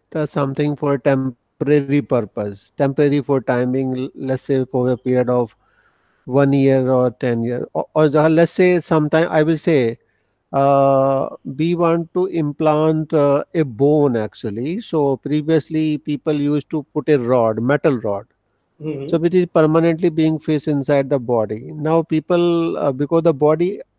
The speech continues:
Speaker 1: automatically heals itself, develop the bone density and over the period of time.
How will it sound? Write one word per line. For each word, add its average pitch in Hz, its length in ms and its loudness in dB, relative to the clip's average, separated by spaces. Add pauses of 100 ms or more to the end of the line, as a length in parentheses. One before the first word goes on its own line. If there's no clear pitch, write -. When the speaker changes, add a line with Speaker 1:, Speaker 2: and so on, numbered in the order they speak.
(220)
Speaker 1:
automatically 175 680 2
heals 147 400 0
itself, 151 680 0
develop 143 420 2
the 147 140 0
bone 135 320 0
density 135 640 -4
and 127 200 -2
over 135 280 -2
the 135 120 -2
period 131 280 -4
of 123 180 0
time. 139 440 -2